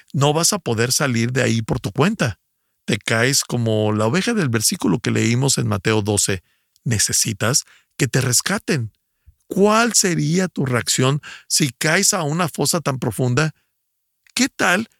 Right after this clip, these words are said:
que es una fosa emocional, una fosa moral, una fosa ética? ¿Qué hay de una fosa de depresión o desesperación? ¿Qué vas a hacer? Tienes unas cinco opciones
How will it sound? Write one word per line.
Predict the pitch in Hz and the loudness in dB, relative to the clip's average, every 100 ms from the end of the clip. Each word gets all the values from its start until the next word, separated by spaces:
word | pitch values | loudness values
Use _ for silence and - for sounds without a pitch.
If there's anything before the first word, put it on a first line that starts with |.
| _ | _
que | - 165 | 2 4
es | 175 | 4
una | 220 196 | 2 0
fosa | - 175 214 | 0 0 0
emocional, | 160 - 120 110 160 202 165 _ _ _ | 0 0 0 0 2 2 0 _ _ _
una | - 190 | 0 0
fosa | - 190 208 | 2 0 0
moral, | 175 120 104 101 131 185 165 - - - | 0 0 0 0 2 2 0 -4 -18 -4
una | 196 214 | 0 0
fosa | - 196 - - | 0 0 0 0
ética? | 175 - 139 139 107 95 _ _ _ _ _ _ _ _ _ - | 0 0 -2 0 -2 -4 _ _ _ _ _ _ _ _ _ -4
¿Qué | 247 | -2
hay | 269 247 185 - _ - | 0 0 0 -4 _ -2
de | 180 | 2
una | 214 - | 2 0
fosa | 170 160 185 | 0 0 0
de | 139 | 0
depresión | 127 107 107 - 123 135 165 135 _ _ _ | 0 0 0 0 2 2 2 0 _ _ _
o | - 123 | 0 2
desesperación? | 117 - - - 104 95 - 110 117 117 _ _ _ _ _ _ _ _ _ _ _ _ | 2 2 0 -2 -2 0 0 0 -2 -4 _ _ _ _ _ _ _ _ _ _ _ _
¿Qué | - 294 | -4 -2
vas | 294 - | 0 0
a | 110 | 0
hacer? | 101 95 - _ _ _ _ _ _ | 0 -2 -8 _ _ _ _ _ _
Tienes | 202 233 254 - | 0 0 2 0
unas | 311 196 240 | 0 0 2
cinco | - - 233 226 - | 2 2 0 -4 -2
opciones | 135 - 131 110 107 131 | -2 -2 0 0 0 -2